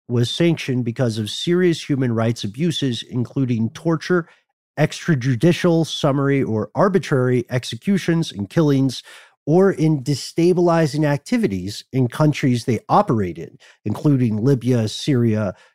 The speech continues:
Ukraine, Donbass region specifically, and Central African Republic. So what they're saying is these folks are going in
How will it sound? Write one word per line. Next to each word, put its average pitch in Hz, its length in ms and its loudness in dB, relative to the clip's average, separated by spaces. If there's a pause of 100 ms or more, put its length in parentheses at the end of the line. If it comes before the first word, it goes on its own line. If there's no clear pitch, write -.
Ukraine, 107 640 0 (200)
Donbass 110 640 0
region 101 380 -4
specifically, 135 720 -2
and 120 140 2
Central 117 400 -2
African 101 440 -4
Republic. 87 480 -6 (540)
So - 160 0
what 139 100 2
they're 123 80 -2
saying 185 400 0
is 101 380 -6 (400)
these 143 200 0
folks 147 300 2
are 123 40 -4
going 120 340 2
in 113 240 2